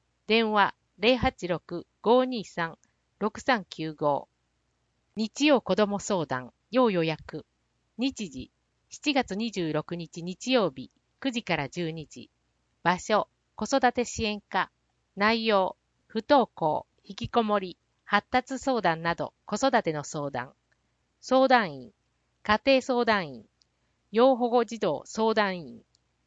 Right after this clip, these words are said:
保健師。申し込み期限、七月二十三日木曜日。問い合わせ、子育て支援課、電話六九二一三二。土地家屋調査士、司法書士による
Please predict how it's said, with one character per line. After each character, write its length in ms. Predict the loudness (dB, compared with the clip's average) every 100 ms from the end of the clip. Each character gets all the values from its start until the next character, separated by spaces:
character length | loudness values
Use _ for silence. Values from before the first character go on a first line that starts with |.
| _
保 140 | -12
健 240 | -4 -2 -4
師。 320 | -8 -16 -16 _ _ _ _ _ _
申 240 | 0 2 2
し 100 | 0
込 140 | -6
み 120 | -6
期 120 | -6 -6
限、 240 | -8 -8 _ _
七 240 | -12 -4 -2
月 200 | -2 -4
二 140 | -6
十 160 | -4 -6
三 280 | -4 -8
日 260 | -8 -14 -8
木 260 | -6 -4 0
曜 240 | 2 0
日。 160 | -6 -20 _ _ _ _ _ _
問 180 | -2 2
い 80 | 2
合 60 |
わ 100 | 2
せ、 280 | 0 -6 -6 _ _ _ _ _ -8
子 100 | 0
育 300 | 2 4 2
て 100 | -2
支 200 | -6 -6
援 180 | -8
課、 260 | -6 -4 -4 _ _ _ _
電 260 | -2 -2 0
話 220 | 0 0 -2
六 320 | -4 -4 -4
九 340 | -8 -6 -6 -8 _
二 240 | -6 -4 -4
一 180 | -8 -10
三 340 | -6 -6 -8
二。 220 | -14 -16 _ _ _ _ _ _ _ _ _ _ _ _ _ _
土 120 | -4 -2
地 160 | -2
家 160 | 2 2
屋 180 | 2 -4
調 240 | -2 -2
査 180 | 0 -2
士、 280 | -4 -16 _ _
司 220 | -4 0
法 180 | 2 2
書 140 | 0
士 160 | -4 -4
に 100 | -4
よ 120 | -4
る 180 | -4